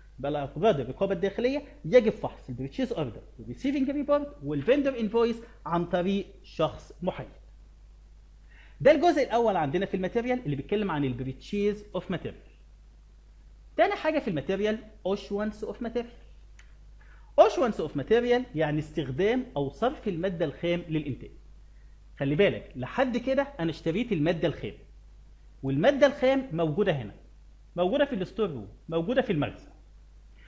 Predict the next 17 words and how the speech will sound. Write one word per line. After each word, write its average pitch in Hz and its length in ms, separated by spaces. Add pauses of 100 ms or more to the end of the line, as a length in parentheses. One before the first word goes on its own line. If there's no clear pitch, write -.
(120)
وطبعا 247 600
أمين 247 240
المخازن 196 560 (240)
هو 294 160
المسؤول 202 580
عن 170 180
تخزين 190 360
المادة 233 340
الخام 269 320 (340)
وصرف 285 560
المادة 190 320
الخام. 123 220 (260)
صرف 196 280
المادة 190 280
الخام 202 220
يعني 156 260
لو 151 200